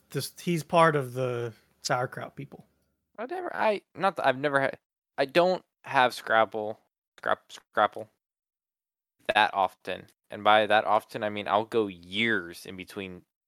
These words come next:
Speaker 2: my meals of it ever.
Speaker 1: See, like, um, I buy one tray,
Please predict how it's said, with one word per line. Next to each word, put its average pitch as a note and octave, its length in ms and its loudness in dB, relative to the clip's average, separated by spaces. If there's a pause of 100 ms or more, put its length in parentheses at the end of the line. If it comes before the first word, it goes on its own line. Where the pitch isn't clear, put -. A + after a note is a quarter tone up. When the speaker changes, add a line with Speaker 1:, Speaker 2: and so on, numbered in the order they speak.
(220)
Speaker 2:
my F#2 220 -2
meals F#2 320 -6
of F2+ 100 -8
it - 60 -10
ever. C#2 400 -6 (1700)
Speaker 1:
See, F#3+ 200 -2
like, F3 360 4
um, F3 720 4 (1080)
I D3+ 180 4
buy E3+ 640 4 (180)
one D3+ 480 -2
tray, B2+ 580 -6